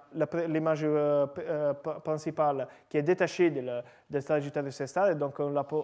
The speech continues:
observer séparément. Et puis il y a le troisième cas, qui c'est, c'est le, le meilleur cas, que toutes les deux images sont séparées de Sagittarius et Star.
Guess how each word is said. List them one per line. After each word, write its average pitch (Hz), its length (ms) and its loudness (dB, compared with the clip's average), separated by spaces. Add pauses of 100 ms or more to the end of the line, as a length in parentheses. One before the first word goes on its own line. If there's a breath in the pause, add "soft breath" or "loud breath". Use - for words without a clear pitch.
observer 156 640 -4
séparément. 160 720 -2 (300 loud breath)
Et 233 120 4
puis 233 140 -2
il 208 60 2
y 202 40 4
a 185 80 6
le 175 100 4
troisième 190 400 -2
cas, 196 300 0
qui 160 200 -6
c'est, 156 180 -2
c'est 135 260 -4
le, 143 340 -2
le 143 80 -4
meilleur 160 340 -2
cas, 185 200 -2
que 147 400 -6 (180)
toutes 220 140 0
les 180 100 2
deux 160 220 0
images 156 340 -2 (260 loud breath)
sont 160 200 -4
séparées 151 340 2
de 147 100 2
Sagittarius 139 640 -4
et 131 80 -8
Star. 117 280 -10